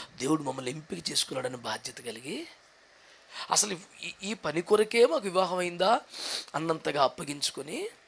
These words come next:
కదా, వంద సంవత్సరాలు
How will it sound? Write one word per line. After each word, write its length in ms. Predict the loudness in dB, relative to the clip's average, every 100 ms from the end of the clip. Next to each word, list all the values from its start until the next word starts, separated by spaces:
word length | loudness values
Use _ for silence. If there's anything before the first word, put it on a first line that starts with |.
| _ _ _ _ _ _ -8 -2
కదా, 220 | 0 0 -4 -16 -20 _ _ -20 _ _ _
వంద 220 | -6 -2 2
సంవత్సరాలు 600 | 2 2 -2 2 2